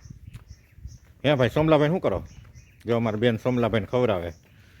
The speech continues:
અમારા સોમલાભાઈને છોકરાઓને મજા આવે. જો,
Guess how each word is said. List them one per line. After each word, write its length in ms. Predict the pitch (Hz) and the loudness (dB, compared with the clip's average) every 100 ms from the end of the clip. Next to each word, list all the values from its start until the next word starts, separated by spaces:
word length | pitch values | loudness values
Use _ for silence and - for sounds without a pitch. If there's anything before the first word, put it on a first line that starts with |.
| - - - - - - - _ - - - - - - | -20 -20 -20 -20 -20 -20 -20 _ -20 -20 -20 -20 -20 -18
અમારા 220 | 92 95 | -10 -6
સોમલાભાઈને 800 | - 120 117 113 117 113 110 110 | -2 0 2 4 4 4 0 -4
છોકરાઓને 460 | 117 131 131 131 117 | -2 -2 0 0 2
મજા 300 | 123 123 123 | 2 4 4
આવે. 160 | 135 135 - - _ - _ - - - - _ - _ - - - - - - - - | 2 -4 -12 -20 _ -20 _ -20 -20 -20 -20 _ -20 _ -20 -20 -20 -20 -20 -20 -20 -16
જો, 160 | 87 104 | -8 -8